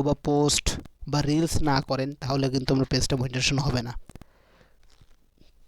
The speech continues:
আপনি যদি এখানে ডিজিটাল ক্রিয়েটর ক্যাটাগরি দেন, দিয়ে যদি নিয়মিত ব্লগিং ভিডিও করেন, তাহলে কিন্তু আপনি মনিটাইজেশন পাবেন না। তো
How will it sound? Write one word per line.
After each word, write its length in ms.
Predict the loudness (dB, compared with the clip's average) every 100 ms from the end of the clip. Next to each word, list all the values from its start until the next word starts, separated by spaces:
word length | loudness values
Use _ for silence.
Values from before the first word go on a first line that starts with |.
| -20 -20 -20 -18 -4 -2
আপনি 160 | 0 2
যদি 80 | 2 2
এখানে 160 | 2 2 2
ডিজিটাল 300 | 2 2 0
ক্রিয়েটর 380 | 0 0 2 0 -2 -16 -20 -20 -20 _ -20 -10
ক্যাটাগরি 420 | -4 0 2 4 2
দেন, 140 | 2 0 -2 -2 0
দিয়ে 140 | 0 0
যদি 140 | 0 0
নিয়মিত 340 | 2 2 2 2 0 -4 -20 -20 -14 -4
ব্লগিং 320 | 2 2 4 2 2
ভিডিও 180 | 2 2 2
করেন, 200 | 0 -2 0
তাহলে 200 | 2 2
কিন্তু 180 | 2 -2 -6
আপনি 120 | -2 0
মনিটাইজেশন 360 | 2 4 2 2 0
পাবেন 220 | -2 -6
না। 60 | -10 -16 -20 -20 -20 -20 -20 -20 -20 _ _ _ _ _ _ _ -20 -20
তো 60 | -14